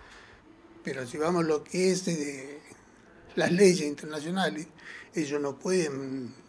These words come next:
probar misiles. El gobierno actual no nos ha sentado en la onu a debatir, eh,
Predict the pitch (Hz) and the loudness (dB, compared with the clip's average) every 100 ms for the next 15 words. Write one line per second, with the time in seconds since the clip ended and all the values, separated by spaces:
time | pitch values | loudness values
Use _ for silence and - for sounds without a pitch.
0 | - - - 151 147 143 131 120 - 127 | -20 -20 -10 -2 2 2 0 -2 -6 -10
1 | 117 - - - 147 175 170 143 135 127 | -10 -14 -16 0 4 6 6 4 -2 -6
2 | 123 123 120 - 156 147 - 190 165 202 | -8 -10 -12 -8 -6 -2 6 6 6 -2
3 | - - - - - - - - - - | -10 -20 -20 -20 -20 -20 -20 -20 -20 -20
4 | - - - - 143 147 156 156 123 147 | -20 -20 -20 -10 -6 -2 0 0 -2 -2
5 | 131 151 139 175 165 147 139 143 156 180 | -2 -4 -2 4 6 6 4 4 4 6
6 | 196 202 151 139 135 131 - 175 147 135 | 4 2 -4 -4 -2 -4 -2 0 2 0
7 | 127 127 135 | -2 -8 -12